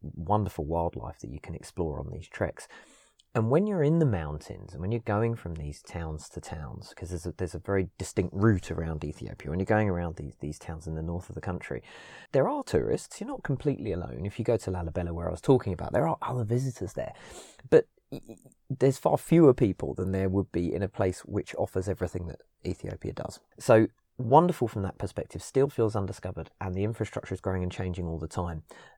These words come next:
One of the key things I think that makes Ethiopia a great place is you can take internal flights, which make what would be two-day bus journeys into a, an hour, a couple of hours on these,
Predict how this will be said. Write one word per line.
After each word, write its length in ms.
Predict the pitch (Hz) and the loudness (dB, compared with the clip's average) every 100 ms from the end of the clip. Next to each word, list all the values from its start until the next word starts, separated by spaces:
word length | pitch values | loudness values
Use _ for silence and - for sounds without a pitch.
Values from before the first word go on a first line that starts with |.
| - | -8
One 240 | 101 117 | 2 4
of 80 | 120 | 4
the 80 | 101 | 0
key 240 | - 113 | 0 0
things 280 | 110 90 82 | 0 -4 -4
I 140 | 92 92 | -4 -4
think 220 | 87 - | -6 -8
that 100 | - | -8
makes 260 | 90 - | -8 -6
Ethiopia 400 | 87 - 90 - | -10 -10 -10 -10
a 20 | - | -12
great 380 | - 117 127 | -4 -2 -2
place 320 | - - - 85 | -4 -14 -10 -8
is 160 | 82 - - - _ _ _ | -8 -10 -20 -20 _ _ _
you 160 | 107 101 | -2 -2
can 200 | - 104 | -2 -4
take 300 | - 101 - - | -2 -4 -4 -4
internal 400 | 92 190 156 101 | -2 2 2 0
flights, 520 | - - 117 - - | -2 0 0 -2 -6
which 300 | 110 - - | -4 -4 -4
make 320 | 98 95 - - | -4 -4 -6 -4
what 200 | 107 123 | -2 0
would 220 | 139 135 | 0 0
be 120 | 101 | -4
two-day 440 | - - 120 104 95 | -4 0 2 2 0
bus 280 | - 95 | -2 -6
journeys 520 | - 82 64 64 65 92 | -2 -2 -2 -6 -8 -8
into 280 | 85 90 | -6 -4
a, 80 | 78 - | -6 -6
an 140 | - 92 | -12 -12
hour, 240 | 87 82 | -12 -10
a 40 | 92 | -10
couple 300 | - - 85 | -10 -8 -6
of 80 | |
hours 340 | 85 82 78 85 | -6 -6 -8 -8
on 120 | 80 | -8
these, 240 | 85 85 | -8 -8